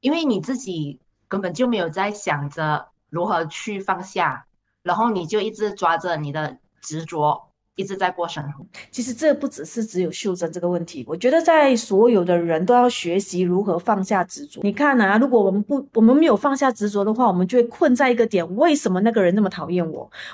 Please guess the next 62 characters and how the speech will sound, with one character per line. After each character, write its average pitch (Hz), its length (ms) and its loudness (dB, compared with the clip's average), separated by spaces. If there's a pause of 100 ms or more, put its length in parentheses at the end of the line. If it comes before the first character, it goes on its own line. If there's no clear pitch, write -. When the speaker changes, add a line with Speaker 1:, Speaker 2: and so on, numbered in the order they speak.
Speaker 2:
为 370 100 4
什 294 100 2
么 214 140 6
这 233 100 0
个 240 100 4
人 202 160 4
在 220 140 4
讲 165 320 -4
我？ - 180 -4 (180)
为 370 80 4
什 294 100 4
么 220 100 6
这 247 100 2
个 240 60 4
人 208 140 4
怎 156 160 -4
样 185 160 0
怎 165 100 -6
样 170 160 -4
怎 170 80 -4
样？ 160 100 -2
好 190 140 0
像 311 200 2
永 214 260 4
远 175 200 2
都 220 160 4
是 220 240 0 (280)
别 214 280 6
人 220 200 6
的 190 80 4
问 214 200 2
题， 143 320 -8 (240)
可 226 120 2
是 311 100 0
他 381 140 0
们 349 120 2
从 247 340 0
来 220 180 4
没 226 140 6
有 233 120 4
看 247 240 0
回 190 140 0
去， 190 300 -4
Speaker 1:
嗯。 - 60 -20 (260)
Speaker 2:
诶， 262 220 2
是 339 200 -4
不 320 80 -4
是 339 120 -2
我 208 220 2
自 233 300 -2
己 170 160 -4
放 233 180 0
不 180 80 -6
下？ 190 260 0
其 - 220 -2
实 220 340 0 (220)
重 285 180 2
点 190 160 0
不 180 120 -8
是 180 80 -8
这 175 180 -2
个 - 180 -10